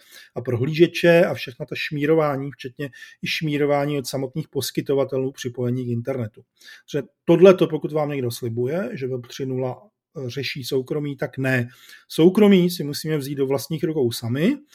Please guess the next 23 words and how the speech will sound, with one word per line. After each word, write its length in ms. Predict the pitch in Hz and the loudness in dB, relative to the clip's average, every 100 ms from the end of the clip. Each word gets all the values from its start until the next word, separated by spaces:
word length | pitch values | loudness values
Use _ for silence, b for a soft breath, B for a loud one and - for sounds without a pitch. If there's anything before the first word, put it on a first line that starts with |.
| B B B | B B B
a 60 | 139 | -4
musí 480 | 156 - 226 196 | 0 0 2 2
se 160 | 180 175 | 2 -4
o 120 | 143 | -6
to 100 | 156 | -6
samozřejmě 480 | - 139 143 156 156 | -8 -6 -6 -4 -2
velmi 380 | 139 143 151 151 | 0 0 0 -2
aktivně, 580 | 131 - 147 147 147 143 b b _ - | -4 -6 -4 -2 -4 -6 b b _ -8
eh, 60 | 127 123 131 - 180 - | -6 -6 -8 -14 -20 -18
ucházet 440 | 123 170 143 151 | 2 4 4 0
vlastně 320 | 156 127 - 143 | -4 -10 -4 -2
jednotlivé 600 | 139 147 - 151 151 139 | -2 -4 -4 -2 -2 -2
země, 340 | 139 139 139 | -2 -4 -6
které 320 | - 139 139 | -4 -4 -4
musí 500 | 135 127 - 143 135 B B B _ | -6 -8 -8 -8 -12 B B B _
postupně 580 | 165 - - 180 180 156 | -2 0 -2 -2 0 0
zavést 420 | 143 147 156 - | 2 2 0 -2
regulace 680 | 131 131 139 131 - 143 143 143 | -2 -2 -2 -4 -4 -4 -4 -4
a 60 | |
vymáhat 540 | 127 139 151 160 147 143 | -4 -2 0 0 0 -4
je 100 | 123 | -4
tak, 240 | 120 123 - B B B | -4 -6 -8 B B B
aby 300 | 139 135 143 | -6 -2 -2